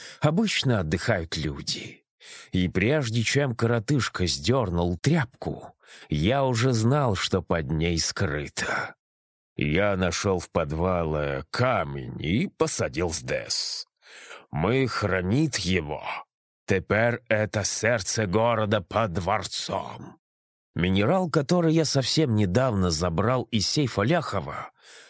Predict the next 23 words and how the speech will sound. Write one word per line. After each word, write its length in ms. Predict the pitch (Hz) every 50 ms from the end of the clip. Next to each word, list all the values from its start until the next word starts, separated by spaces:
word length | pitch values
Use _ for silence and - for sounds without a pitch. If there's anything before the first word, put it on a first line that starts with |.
| - -
разросся 800 | 92 87 104 131 135 110 117 110 131 185 180 - - - - 165
до 180 | 151 120 139 135
двух 420 | 117 98 98 98 139 143 - -
метров 500 | 98 80 87 107 147 147 120 127 135 131
в 40 | 113
диаметре 880 | 110 110 135 143 170 170 127 101 78 73 - - - 71 - - - - - - - - - - -
и 160 | - - 156
пропускал 680 | 135 - 123 123 110 110 110 - - - 113 127 131 117
через 320 | - - - 104 95 95
себя 360 | - - 104 82 78 110 120
уже 260 | 127 113 98 92 107 113
в 120 | 101 -
три 360 | - - - 104 107 147 170
раза 460 | 156 135 127 139 147 135 101 104 117
больше 480 | 98 85 85 110 123 117 - - - 104
объем 400 | 98 80 80 92 107 104 101 98
энергии, 680 | 95 92 95 80 78 73 - - - - - - - - - - - - -
чем 280 | - - 120 87 85
было 280 | 82 120 120 107 98 95
при 160 | - - 90
его 240 | 90 92 82 90 82
первой 360 | - - 101 98 82 87 82
посадке. 840 | 78 - 87 - - - - 82 - - - - - - - - -